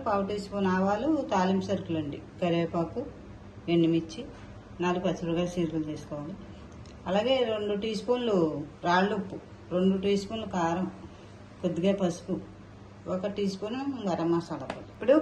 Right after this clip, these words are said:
కూర ఎలా వండాలో చూపిస్తానండి. ఈ సైజు చింతపండు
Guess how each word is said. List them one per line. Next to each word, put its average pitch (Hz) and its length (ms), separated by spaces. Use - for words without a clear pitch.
కూర 269 180
ఎలా 302 160
వండాలో 285 340
చూపిస్తానండి. 240 680
ఈ 214 120
సైజు 247 340
చింతపండు 247 520